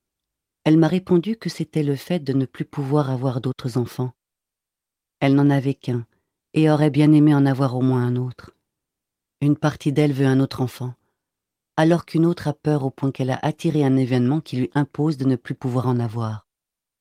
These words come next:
Après plusieurs questions, j'apprends qu'en réalité, son mari ne veut pas avoir d'autres enfants, qu'il trouve qu'un enfant représente déjà beaucoup de travail et de responsabilité pour lui.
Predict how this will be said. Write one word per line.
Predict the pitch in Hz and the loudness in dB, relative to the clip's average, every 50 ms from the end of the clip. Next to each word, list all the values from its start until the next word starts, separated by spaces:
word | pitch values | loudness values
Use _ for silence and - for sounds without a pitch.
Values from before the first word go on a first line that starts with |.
| _ _ _ _ _ _ _ _ _ _ _ _ _ _ _ _ _ - | _ _ _ _ _ _ _ _ _ _ _ _ _ _ _ _ _ -4
Après | 156 151 - 170 175 | -4 -2 -2 -4 -4
plusieurs | - - 214 185 208 202 - | -2 -2 -2 -2 -2 -4 -4
questions, | - 151 135 - - - - 165 185 185 _ _ _ _ _ _ _ _ _ _ _ _ _ _ _ _ - | -6 -12 -12 -12 -10 -8 -6 -4 -4 -6 _ _ _ _ _ _ _ _ _ _ _ _ _ _ _ _ -4
j'apprends | 143 135 156 160 156 - - 156 147 | -2 0 0 0 -2 0 -2 -2 -2
qu'en | - - 127 | -2 -4 -6
réalité, | 113 113 127 123 117 113 107 - - - 156 170 - _ _ _ _ _ _ _ _ _ _ _ _ _ _ - - | -4 -4 -6 -6 -6 -8 -10 -12 -12 -12 -12 -12 -12 _ _ _ _ _ _ _ _ _ _ _ _ _ _ -18 -10
son | - - 139 143 | -4 0 2 2
mari | 143 139 139 123 151 165 | 4 2 2 0 2 2
ne | 147 135 | 2 2
veut | 120 123 127 | 0 -4 -6
pas | - - 143 | -2 0 0
avoir | 139 123 135 139 123 123 | 0 0 0 -2 -2 -2
d'autres | 127 131 - - 131 110 127 | -4 -6 -6 -6 -6 -2 -2
enfants, | 120 120 - - 120 117 110 - _ _ _ _ _ _ _ _ _ _ _ - | -2 -4 -4 -6 -10 -10 -10 -12 _ _ _ _ _ _ _ _ _ _ _ -6
qu'il | - 180 165 | -4 -4 -2
trouve | - - 180 175 - | -2 -2 -4 -2 0
qu'un | - 170 160 156 | 2 4 4 4
enfant | 147 - - 185 175 | 4 2 0 -2 -2
représente | 143 143 - - - 131 123 135 143 127 - | -2 -2 -6 -6 -4 -4 -2 -2 -2 -2 -4
déjà | 120 113 123 113 123 117 | -4 -4 -4 -2 -2 -2
beaucoup | 113 139 131 - - | -2 -2 -2 -2 -2
de | 135 131 | -2 -2
travail | 123 - - 135 131 120 135 135 131 123 117 | -2 -4 -4 -4 -2 0 0 0 0 0 -2
et | 120 | -4
de | 104 123 | -4 -4
responsabilité | - 131 - - - 143 127 - 139 131 120 123 120 127 117 - - 135 127 | -4 -6 -6 -4 -2 -2 -2 -2 -4 -4 -4 -4 -6 -6 -6 -6 -6 -6 -6
pour | - - 113 104 117 | -6 -8 -12 -10 -10
lui. | 110 110 110 107 107 | -8 -8 -10 -12 -14